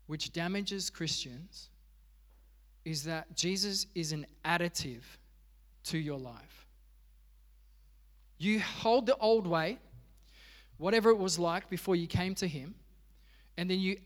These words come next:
add Jesus to that. And you're all good. It's all good. Just put the Christian sticker on. Get a C D, put in your car.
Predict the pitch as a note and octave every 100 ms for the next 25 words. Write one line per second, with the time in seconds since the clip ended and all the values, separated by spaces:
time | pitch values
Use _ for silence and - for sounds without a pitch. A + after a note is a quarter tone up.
0 | E3 G#3 G3 - F#3+ E3 E3 - - A3+
1 | D#3+ A2+ - - - - - - - -
2 | - - - - - - - - - -
3 | - - B2 B2 C3+ B2+ B2 - - -
4 | - - - - - - - - - -
5 | - - - - - - - - - -
6 | - - - - - - - - - -
7 | - - - - - - E3 D#3 D#3 D3+
8 | - A3+ - G#3+ - F#3 C#3 - - -
9 | F#3 F3+ F#3 G#3+ E4+ - - - - -
10 | - - - - - - - - - -
11 | - - - - - - - - - G3
12 | F#3 - F#3 D#3+ G3+ F4 - - - -
13 | - - - - E3+ D3+ D3+ E3+